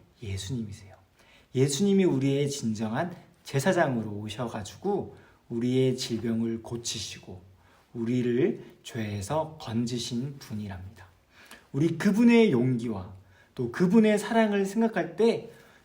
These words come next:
"주님, 우리도 주님처럼 희생하고 주님처럼 사랑할래요" 라고 결단하고 다짐할 수 있을 거예요. 우리 비록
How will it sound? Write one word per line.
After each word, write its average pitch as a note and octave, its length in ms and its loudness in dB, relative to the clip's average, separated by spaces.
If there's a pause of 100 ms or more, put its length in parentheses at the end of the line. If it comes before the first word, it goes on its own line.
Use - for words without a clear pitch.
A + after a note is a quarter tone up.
"주님, G#3 520 4 (280)
우리도 A3+ 760 2
주님처럼 A3+ 920 4 (280)
희생하고 A3+ 920 2
주님처럼 G#3 720 2
사랑할래요" F3+ 720 -2 (320)
라고 A#2+ 720 -4
결단하고 A#2 840 -4 (200)
다짐할 C3 560 -6
수 E3+ 300 -4
있을 A#2+ 440 -10
거예요. - 320 -18 (640)
우리 D#3 280 -2
비록 D3+ 540 4